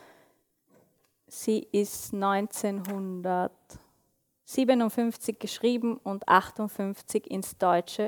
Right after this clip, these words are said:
übersetzt worden. Und ich schätze Løgstrup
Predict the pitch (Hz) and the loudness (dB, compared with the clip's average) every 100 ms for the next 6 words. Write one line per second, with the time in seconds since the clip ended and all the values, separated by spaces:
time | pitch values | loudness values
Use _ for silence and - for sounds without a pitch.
0 | - 214 220 - 220 - - 226 226 233 | 0 2 2 6 4 4 -2 2 2 2
1 | 277 - _ _ _ _ _ _ _ - | 0 -2 _ _ _ _ _ _ _ -20
2 | - - - - - _ _ 196 214 220 | -20 -20 -20 -20 -20 _ _ -2 0 0
3 | - 214 - 226 208 - - 233 220 233 | -4 -8 4 8 8 6 6 8 8 6
4 | - - 220 226 - | 4 -4 2 2 2